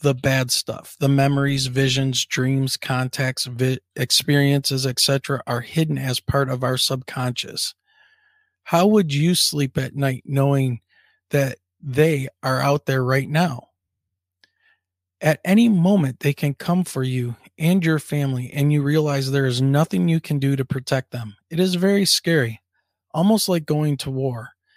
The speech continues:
an accident, or seeing a ghost. The trauma caused as if a form of P T S D has personally affected me in many ways over the years.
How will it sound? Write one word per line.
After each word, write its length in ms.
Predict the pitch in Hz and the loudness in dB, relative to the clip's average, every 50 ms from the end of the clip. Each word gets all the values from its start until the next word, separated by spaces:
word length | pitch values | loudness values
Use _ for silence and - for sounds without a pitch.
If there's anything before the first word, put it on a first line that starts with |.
| _ _ _ _ | _ _ _ _
an 180 | - 139 143 139 | -2 -2 -2 -2
accident, 640 | - 151 151 147 - - - 151 147 147 147 - _ - | 0 -2 -2 -2 -2 -2 -2 0 0 0 -2 -2 _ -4
or 100 | 143 147 | -2 -2
seeing 340 | 147 - - 147 143 139 135 | 0 0 0 0 0 -2 -2
a 80 | 139 139 | -2 -2
ghost. 600 | 143 - 185 185 - - - - - - - - - - _ - | 0 2 2 2 0 -2 -6 -10 -12 -12 -14 -18 -20 -18 _ -2
The 140 | 151 139 | -2 -2
trauma 500 | 135 - - - 175 170 185 202 220 214 | 0 -2 -2 -2 0 0 2 2 0 0
caused 640 | 185 - - - 156 156 147 131 127 123 123 - - _ _ _ - | -2 -4 -8 -6 -4 -2 -2 -2 -4 -4 -6 -8 -10 _ _ _ -4
as 320 | 151 139 139 139 135 127 - - | -2 0 0 0 -2 -4 -4 -2
if 180 | 165 156 151 - - | -2 -2 -2 -2 -4
a 240 | 151 135 135 131 127 | -4 -2 -2 -4 -6
form 400 | - - - 160 156 156 160 - | -8 -6 -4 -2 -2 -2 -2 -2
of 220 | - 139 131 - _ | -4 -4 -4 -6 _
P 220 | - - 170 170 | -8 -6 -6 -4
T 260 | 165 - - 170 160 151 | -6 -6 -6 -4 -4 -4
S 220 | 139 143 - - | -4 -4 -6 -6
D 420 | - 147 147 160 160 143 131 127 - - | -6 -4 -2 0 0 -2 -2 -6 -8 -8
has 200 | 139 135 131 - | -6 -6 -6 -6
personally 580 | - - - 170 165 - - 165 160 156 147 | -4 -4 -4 -4 -4 -4 -2 -2 -2 -2 -2
affected 580 | 139 120 - - - 165 165 - - - 127 - | -2 -4 -6 -4 -4 -4 -4 -4 -8 -12 -10 -6
me 280 | 147 143 139 135 135 - - - - - - - _ _ - | -4 -2 -2 -2 -2 -4 -8 -20 -20 -20 -20 -20 _ _ -4
in 240 | - 143 147 143 151 | 0 2 2 2 4
many 280 | 165 175 196 214 220 | 4 4 4 4 4
ways 500 | 208 170 143 156 165 170 151 131 127 123 - - | 4 2 2 2 2 2 2 0 0 -2 -4 -2
over 240 | - 139 143 143 143 143 | -2 -2 0 0 0 -2
the 120 | 143 143 | -2 -2
years. 540 | 143 143 147 139 131 120 120 127 127 - | -2 0 0 0 -2 -2 -2 -4 -4 -6